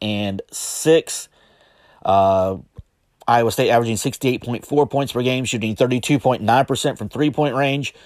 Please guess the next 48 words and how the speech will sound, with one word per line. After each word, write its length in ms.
Oklahoma 440
State, 260
seventy-six 640
point 260
two 140
points 260
per 120
game, 240
shooting 280
thirty-two 420
point 300
eight 220
percent, 420
uh, 260
from 380
three-point 440
range. 400
Iowa 240
State 160
has 100
actually 280
won 200
six 300
of 80
the 40
last 260
ten 180
meetings 360
overall 420
against 260
Oklahoma 440
State, 320
and 220
Iowa 200
State 220
has 140
covered 280
six 340
of 80
the 60
last 280
ten 200
meetings 440
against 540
Oklahoma 380
State 260
as 180
well. 380